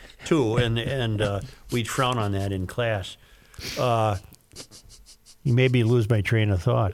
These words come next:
Oh, for now, I'm wholeheartedly internal combustion engine. Uh, I have also said,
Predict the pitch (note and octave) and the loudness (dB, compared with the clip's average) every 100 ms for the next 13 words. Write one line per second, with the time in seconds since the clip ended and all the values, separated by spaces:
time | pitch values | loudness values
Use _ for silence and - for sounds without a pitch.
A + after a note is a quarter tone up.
0 | - - G3 - - G3 F3 F#3 C#4+ A#3+ | 2 6 6 4 2 4 6 6 6 4
1 | F#3 D3+ E3+ F#3+ E3+ - F3+ F#3 D#3 F3+ | 4 2 4 4 0 0 4 4 6 4
2 | F3 C3+ C#3 C3 A#2+ D#3 D3 C3 C3 B2 | 4 2 2 2 2 2 2 2 2 2
3 | C3+ - B2 A#2 E3+ D3 A2 G#2 - - | 2 2 0 2 2 2 2 2 -2 -14
4 | - - D#3 D#3+ D3+ F#3 E3 G#3+ D4+ - | -20 0 2 4 6 6 6 4 4 4
5 | A#3 - - A#2+ G#2+ A2 | 2 2 2 4 4 0